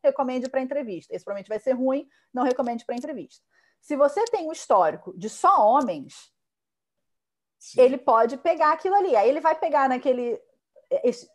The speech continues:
Speaker 1: como é que ele vai saber o que é, que são homens?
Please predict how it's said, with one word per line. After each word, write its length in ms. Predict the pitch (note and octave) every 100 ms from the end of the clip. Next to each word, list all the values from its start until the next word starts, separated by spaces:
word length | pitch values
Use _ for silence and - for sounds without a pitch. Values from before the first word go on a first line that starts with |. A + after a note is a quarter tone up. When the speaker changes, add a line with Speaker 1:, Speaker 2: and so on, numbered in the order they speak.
| _
Speaker 1:
como 140 | D4
é 40 | D#4+
que 60 |
ele 60 | E4+
vai 100 | E4
saber 440 | E4+ B3+ G#3 E3+
o 280 | F3 - -
que 160 | - A#3
é, 40 | A3 - A3
que 140 | - A3+
são 200 | B3+ A3
homens? 420 | F3+ C#3 E3+